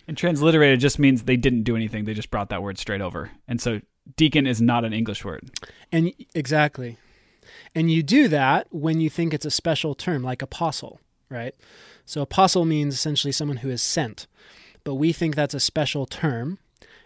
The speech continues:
Speaker 2: And so we preserve it as this, uh, unique title by not translating it, right? And so <sighs> you can see this, uh, I f-, forgot to mention this in our past episode. I wanna bring it up here 'cause it's, uh, it's just so egregious to me. But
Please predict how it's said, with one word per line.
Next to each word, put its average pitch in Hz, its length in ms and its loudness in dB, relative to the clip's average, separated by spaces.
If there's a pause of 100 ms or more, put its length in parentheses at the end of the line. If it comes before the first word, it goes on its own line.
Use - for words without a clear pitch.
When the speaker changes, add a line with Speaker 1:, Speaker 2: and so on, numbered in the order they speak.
(100)
Speaker 2:
And 139 180 -4
so 147 200 0
we 135 160 -2
preserve 151 580 2
it 160 160 2
as 139 320 -4
this, 131 420 -6
uh, 135 120 -10
unique 135 580 -6
title 127 580 -4 (140)
by 127 140 -4
not 127 320 -8
translating 131 640 -10
it, - 160 -20
right? 120 240 -14 (720)
And 147 180 -4
so 156 520 4 (160)
<sighs> - 160 -8
you 180 120 0
can 175 60 2
see 254 180 2
this, 196 220 6
uh, 160 440 2
I - 40 -8
f-, - 260 -14
forgot 175 360 2
to 165 100 -4
mention 156 320 -2
this 127 200 -6
in 135 80 -8
our 127 300 -8
past - 260 -8
episode. 135 340 -6
I 127 40 -4
wanna 139 180 -4
bring 131 160 -6
it 123 60 -8
up 120 100 -10
here 170 160 -2
'cause 127 240 -8
it's, - 240 -10 (800)
uh, 123 420 -6
it's 165 200 0
just 175 220 4
so 165 360 6
egregious 147 520 0
to 131 100 -12
me. 123 160 -8
But 135 180 -10